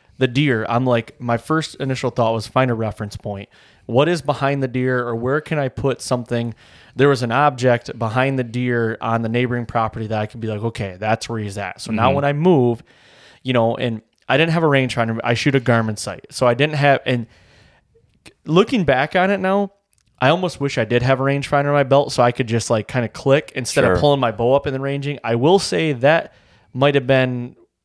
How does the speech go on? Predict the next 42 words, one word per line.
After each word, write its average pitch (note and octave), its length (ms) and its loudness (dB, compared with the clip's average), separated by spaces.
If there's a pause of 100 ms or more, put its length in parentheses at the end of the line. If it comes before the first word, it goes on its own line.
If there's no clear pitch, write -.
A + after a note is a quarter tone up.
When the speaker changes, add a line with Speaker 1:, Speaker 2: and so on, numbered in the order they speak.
(100)
Speaker 1:
an C#3 140 -2
issue B2+ 560 0
where A#2 520 0 (960)
it's, - 300 -6 (120)
that C3+ 260 0
sight C3+ 320 0
might B2+ 220 0
be C3 80 0
a C3 60 4
little A#2+ 200 0
difficult. G#2 480 -6
Speaker 2:
Sure. G2 300 0 (160)
Speaker 1:
You A#2+ 120 0
know B2 120 4
what A#2+ 100 2
I A#2+ 40 0
mean? A#2+ 340 -4
Speaker 2:
Sure. F#2+ 280 -2 (280)
Speaker 1:
Other E3+ 160 4
than G3+ 100 -2
that, F#3+ 380 0
that C3 180 0
sight C#3 300 2
is, B2 280 0
and C3+ 140 -2
you'll C#3+ 140 4
get, C#3+ 160 -2
I'll C3+ 120 2
get D#3 140 -2
into F3 180 2
why B2+ 280 2
that A2+ 180 -2
sight B2 240 0
is A2 140 -4
badass A2+ 500 0
here F#2 120 2
in E2 40 2
Speaker 2:
Yeah. D#2+ 40 -2
Speaker 1:
a - 20 -2
minute. G#2+ 340 -4 (1400)
So D3+ 400 0 (960)
I, F#3+ 360 0